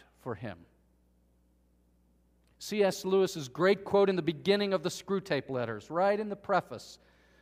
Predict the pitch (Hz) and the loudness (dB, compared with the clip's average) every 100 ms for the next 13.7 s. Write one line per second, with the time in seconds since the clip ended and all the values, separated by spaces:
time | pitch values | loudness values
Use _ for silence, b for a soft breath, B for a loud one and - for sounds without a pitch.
0 | b 135 147 - b - 202 220 202 165 | b -4 -4 -6 b -8 -4 0 0 2
1 | 202 - - - _ _ _ _ _ _ | 2 2 -4 -12 _ _ _ _ _ _
2 | _ 180 190 226 180 226 208 185 - - | _ -4 0 0 4 8 8 8 2 0
3 | 277 294 302 285 B B 269 262 247 254 | 2 4 4 2 B B 0 0 2 4
4 | 233 170 - 247 269 240 247 - 202 247 | 4 2 0 2 2 0 -2 -4 -2 0
5 | 240 165 139 196 202 190 - 190 202 196 | 2 0 -2 -4 -4 -2 -2 0 2 2
6 | 175 240 202 - - 190 160 - 247 208 | 4 2 2 -4 -8 -8 -6 -2 2 4
7 | 147 156 B B 151 175 196 180 240 220 | 2 -2 B B 0 0 0 2 4 4
8 | 165 - - _ _ _ b b b - | 0 -2 -16 _ _ _ b b b 0
9 | 240 285 202 220 214 208 - 170 135 269 | 6 8 8 6 0 -2 -2 -4 4 4
10 | - - 226 240 247 185 175 190 185 190 | 4 0 2 4 2 2 0 0 2 2
11 | 190 151 214 208 - 151 113 - - - | 0 -2 -4 -4 -4 -6 -8 -12 -12 -12
12 | - _ _ _ _ _ _ _ _ - | -16 _ _ _ _ _ _ _ _ -6
13 | 170 233 269 180 139 139 | 0 4 6 6 4 0